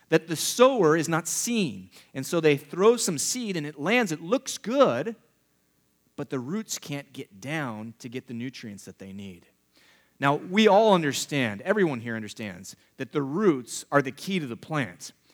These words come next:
If you cut the roots off, the plant dies, right? Because it creates stability, it gets the nutrients, it gets the water, and it sends it up into the plant. Without those roots, there's nothing. And so what happens?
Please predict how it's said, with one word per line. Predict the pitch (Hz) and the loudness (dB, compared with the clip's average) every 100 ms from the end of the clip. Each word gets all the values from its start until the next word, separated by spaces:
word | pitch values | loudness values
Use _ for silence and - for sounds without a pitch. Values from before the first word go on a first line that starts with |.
| _ | _
If | - | -12
you | 160 | 4
cut | 226 - | 4 4
the | 151 | 2
roots | 196 254 - | 2 0 2
off, | 123 120 | 2 0
the | - | -4
plant | 170 131 | -4 -2
dies, | 147 147 85 - - | 2 2 2 -8 -10
right? | 104 127 180 - _ _ | 0 2 2 -4 _ _
Because | 143 180 165 - - | -10 -10 -10 -14 -10
it | 160 - | -10 -10
creates | - 156 123 | -4 -2 -2
stability, | - - 107 87 117 123 185 196 _ _ - | -4 -6 -10 -10 -10 -8 -12 -14 _ _ -14
it | 120 | -10
gets | 139 - | -10 -10
the | - | -14
nutrients, | 107 123 143 - 180 196 - - | -10 -8 -8 -6 -4 -6 -10 -14
it | 107 | -10
gets | 120 - | -8 -8
the | 107 | -10
water, | 101 123 156 170 | -10 -4 -2 -2
and | 156 | -4
it | 143 - | -10 -10
sends | - - 147 170 170 | -12 -4 -4 -2 0
it | 143 | 2
up | 156 - _ | 2 0 _
into | 151 156 - | -8 -8 -10
the | 127 | -12
plant. | - 202 143 85 - - _ _ _ | -10 -8 -8 -10 -20 -20 _ _ _
Without | 156 180 185 | 2 2 2
those | 165 135 | -2 -2
roots, | 202 180 - - - - | 4 4 4 -6 -14 -8
there's | 131 | -2
nothing. | 165 147 - - _ _ _ _ _ _ _ | 2 2 0 -16 _ _ _ _ _ _ _
And | - | -2
so | 151 | 2
what | 165 165 | 4 6
happens? | 208 165 92 - - | 4 4 -6 -12 -14